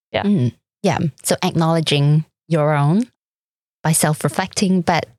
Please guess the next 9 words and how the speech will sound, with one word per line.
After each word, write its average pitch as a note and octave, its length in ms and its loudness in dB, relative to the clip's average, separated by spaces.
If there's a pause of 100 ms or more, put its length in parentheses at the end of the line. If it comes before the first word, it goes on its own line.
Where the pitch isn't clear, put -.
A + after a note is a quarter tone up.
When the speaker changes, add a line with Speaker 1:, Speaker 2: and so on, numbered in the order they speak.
(760)
Speaker 2:
it D3 80 -2
sounds F3 320 0
like D#3+ 180 -2
you F#3 80 0 (100)
also D#3+ 560 0 (420)
use F#3 220 2
this F3 140 0
self-reflection D3+ 840 0
to D3 340 0